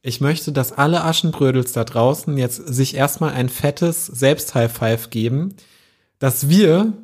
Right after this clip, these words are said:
es alle geschafft haben, noch am Leben zu sein in diesem Jahr, dass wir er-, Weihnachten erleben dürfen im Hier und Jetzt, dass wir alle was zu essen haben,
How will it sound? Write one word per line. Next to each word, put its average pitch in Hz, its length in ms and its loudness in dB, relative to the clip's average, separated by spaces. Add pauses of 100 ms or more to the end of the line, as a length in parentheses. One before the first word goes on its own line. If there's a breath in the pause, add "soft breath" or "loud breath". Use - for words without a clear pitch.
(220)
es - 220 -6
alle 202 240 4
geschafft 190 540 0
haben, 110 460 0 (520)
noch 135 220 -8
am 113 140 0
Leben 135 260 2
zu - 140 -8
sein 139 240 -2
in 135 180 4
diesem 131 300 2
Jahr, 131 360 0 (360 soft breath)
dass 135 240 -2
wir 120 100 -4
er-, 120 180 -2 (120)
Weihnachten 160 540 -2
erleben 135 600 4
dürfen 120 360 2
im 120 140 0
Hier 170 280 0
und 139 260 -2
Jetzt, - 480 -2 (500)
dass 127 200 -8
wir 147 120 0
alle 196 200 2
was 185 260 0
zu - 120 -4
essen 139 420 0
haben, 110 340 -4